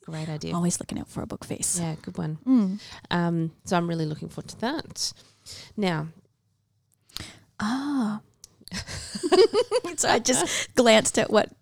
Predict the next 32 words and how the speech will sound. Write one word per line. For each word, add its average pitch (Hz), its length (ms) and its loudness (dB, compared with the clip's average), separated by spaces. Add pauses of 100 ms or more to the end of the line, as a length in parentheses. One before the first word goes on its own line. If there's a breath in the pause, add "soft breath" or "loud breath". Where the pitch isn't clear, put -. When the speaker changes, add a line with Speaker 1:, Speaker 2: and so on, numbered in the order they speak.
(140)
Speaker 2:
uh, 220 140 2
Jane 202 320 0
is 202 80 -2
about - 220 -4
to - 80 -10
talk 208 220 0
about. 190 300 -2 (240)
Speaker 1:
Um, 190 400 -6 (260)
Christos, - 920 -6 (240)
um, 165 440 -8 (100)
Tsiolkas - 800 -8 (520 loud breath)
has 170 180 -8
got - 280 -4
Damascus 160 500 -4
coming 151 340 -10
out. 71 180 -8 (380)
Um, 160 400 -10 (360)
he 202 240 -8
wrote 175 320 -8
The 170 80 -10
Slap, - 420 -6
which 196 120 -2
Speaker 2:
Yes. 185 120 -4
Speaker 1:
is - 60 -4
one 170 80 -2
of 160 100 -8
my 160 140 -10
most 156 320 -10
favourite 156 400 -10
books - 200 -8
ever. 240 280 6
Speaker 2:
Mm. 226 420 0